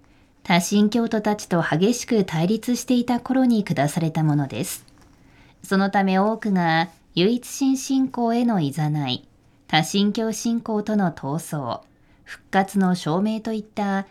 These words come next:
心情的な問題について語っています。一方、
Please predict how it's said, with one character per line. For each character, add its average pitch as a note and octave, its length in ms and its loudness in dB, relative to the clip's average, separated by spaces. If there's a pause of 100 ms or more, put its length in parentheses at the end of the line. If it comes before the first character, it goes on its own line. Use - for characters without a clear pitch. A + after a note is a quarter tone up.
(160)
心 A#3 260 0
情 C4+ 180 -2
的 C4 260 -4
な A#3+ 140 2
問 G3+ 260 2
題 C4+ 180 2
に C4+ 140 0
つ C#4+ 120 -6
い C4+ 120 0
て B3 140 -2
語 D3+ 260 -8
っ C#3 100 -8
て - 140 -10
い A2+ 80 -6
ま A2 160 -8
す。 - 240 -16 (880)
一 F3+ 320 0
方、 F#3+ 420 0